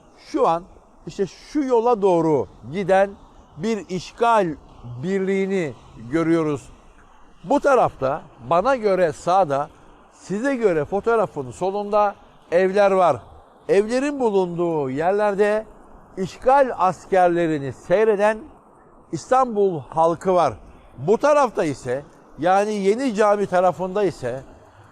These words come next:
merdivenlerden başlayıp şuralara kadar gelen insanlar bulunmakta.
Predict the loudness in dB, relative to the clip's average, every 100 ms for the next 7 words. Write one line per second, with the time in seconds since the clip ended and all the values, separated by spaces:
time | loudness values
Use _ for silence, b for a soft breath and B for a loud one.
0 | -14 -4 0 0 2 2 2 0 2 2
1 | 2 0 -6 -2 -4 -4 -6 -4 -6 -10
2 | -20 _ _ -8 -4 0 2 2 2 0
3 | -2 2 0 0 -4 0 0 0 -8 _
4 | _ _ _ -8 -8 -2 -2 0 2 2
5 | 0 -4 -2 -2 -2 0 0